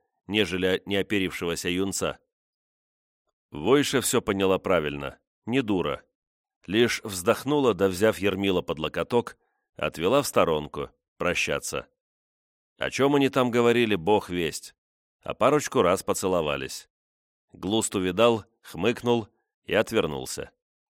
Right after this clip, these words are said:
Снарядились в путь по походному. Кольчуги, шлемы, мечи. Лишнего, впрочем, не брали. Ни копий, ни щитов, ни прочих шестоперов, секир, палец.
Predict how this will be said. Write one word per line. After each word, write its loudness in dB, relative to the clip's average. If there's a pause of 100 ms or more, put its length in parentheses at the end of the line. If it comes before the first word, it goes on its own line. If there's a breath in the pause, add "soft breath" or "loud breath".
(840)
Снарядились 0
в -8
путь -2
по 0
походному. -4 (340)
Кольчуги, -2
шлемы, -2
мечи. -6 (880)
Лишнего, 2
впрочем, 0
не -2
брали. -2 (440)
Ни 0
копий, 0
ни -6
щитов, 0 (380)
ни 0
прочих 2
шестоперов, 0
секир, -4
палец. -4